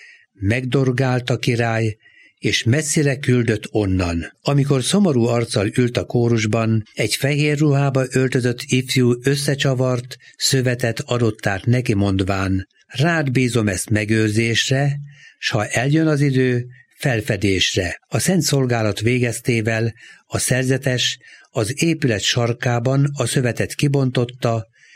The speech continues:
s elsápadt, hogy Isten emberének épp kezét rajta a csodás mívű gyűrűvel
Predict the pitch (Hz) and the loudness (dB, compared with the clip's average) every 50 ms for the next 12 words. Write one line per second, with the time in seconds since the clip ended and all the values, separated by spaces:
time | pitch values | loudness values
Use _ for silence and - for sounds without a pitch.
0 | _ _ - - - - - 120 110 120 123 - - 160 151 151 143 143 151 143 | _ _ -6 -4 -4 -2 -2 -2 -2 -2 -2 0 0 0 0 0 0 0 -2 -2
1 | 143 143 143 - - - _ _ - - - - - - - - - _ _ _ | -2 -4 -6 -10 -14 -14 _ _ -20 -20 -20 -20 -20 -20 -20 -20 -20 _ _ _
2 | 135 113 110 143 143 - - - - - - - 156 147 151 151 147 - 139 143 | -2 0 0 -2 0 0 0 2 0 0 0 0 2 2 0 0 -2 -2 0 0
3 | 135 127 135 127 120 123 120 117 113 113 107 104 - - - - - 151 156 156 | 2 2 2 2 2 0 0 2 0 0 -2 -4 -6 -12 -8 -4 -2 0 0 0
4 | 147 143 - - - 135 123 113 120 120 117 113 113 113 - 123 107 113 113 117 | 0 -2 -6 -4 -4 -2 -2 0 0 0 0 0 -2 -2 -4 -2 -2 0 0 2
5 | 123 123 120 123 - - 120 117 123 - - - - - - 135 135 127 139 131 | 0 0 -2 -2 -2 -2 -2 0 -2 -4 -6 -8 -6 -4 0 -2 0 0 0 0
6 | 131 123 - - 131 127 117 113 104 104 98 98 92 107 123 131 131 127 123 117 | 0 -2 -2 0 2 2 2 2 2 2 0 2 2 2 2 4 4 4 2 2
7 | 120 117 117 120 113 | 2 0 0 -2 -2